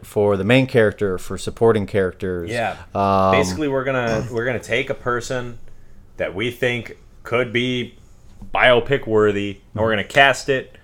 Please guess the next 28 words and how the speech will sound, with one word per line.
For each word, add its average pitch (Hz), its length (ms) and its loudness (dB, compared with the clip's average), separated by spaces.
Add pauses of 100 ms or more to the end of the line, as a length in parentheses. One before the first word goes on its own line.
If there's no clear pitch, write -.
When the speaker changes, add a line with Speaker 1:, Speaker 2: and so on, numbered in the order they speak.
(160)
Speaker 2:
we're 95 100 -6
gonna 82 80 -4
script - 440 0
it, 110 240 2 (760)
we're 98 140 -4
gonna 90 280 -2 (160)
act 131 320 6
it, 120 140 2
write 123 260 6
it. 113 140 -4
Speaker 1:
<laughs> 165 1200 10
Speaker 2:
No, 107 120 -2
we're 110 80 2
just 98 200 4
gonna, 160 180 6
we're 175 80 2
Speaker 1:
Exactly. - 20 2
Speaker 2:
just 185 160 -4
gonna 156 400 8
kinda 147 240 4
put 139 160 4
the 127 80 6
bare 107 280 6
bones 101 340 2
together 87 440 2
of, 87 140 -6
like, 85 340 -2
how, 147 340 4